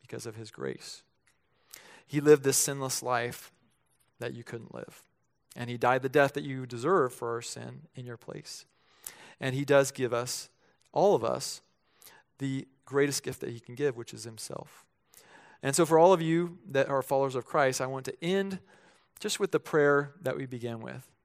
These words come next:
that as we think about the mandate that we have to be unified, when you think about the manner in which we can be unified, which is the humility of Christ, and as we focus on Jesus, who is our model,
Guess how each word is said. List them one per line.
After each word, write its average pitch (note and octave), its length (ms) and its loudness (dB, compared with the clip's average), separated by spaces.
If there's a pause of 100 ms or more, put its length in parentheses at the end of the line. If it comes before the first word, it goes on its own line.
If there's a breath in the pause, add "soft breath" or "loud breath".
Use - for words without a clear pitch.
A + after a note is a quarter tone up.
(140)
that C#3 280 2
as C3+ 180 -2
we C#3 80 -8
think F#3 240 -6
about C#3 480 4 (920 soft breath)
the C#3 80 0
mandate C#3 420 4
that C#3 100 -2
we C3 120 -8
have A2 400 -6
to A#2+ 80 -12
be A2+ 80 -16
unified, A2+ 500 -14 (180)
when C3+ 140 -12
you C3+ 80 -8
think F3+ 160 -2
about F3+ 220 6
the C3+ 100 2
manner C#3+ 680 -4
in C3 120 -8
which C3 160 -8
we C#3+ 60 -10
can C3 160 -12
be A#2+ 80 -12
unified, C3 400 -6
which C3 160 -12
is A#2+ 140 -14
the B2 80 -12
humility A#2+ 480 -8
of A2 100 -12
Christ, C#3 480 -10 (380 loud breath)
and C3+ 120 -4
as B2+ 140 -2
we B2+ 100 -8
focus D3 680 -4 (100)
on A#2+ 180 -8
Jesus, C3+ 760 -10
who C3+ 100 -8
is B2 100 -4
our A#2 120 -4
model, A#2 460 -8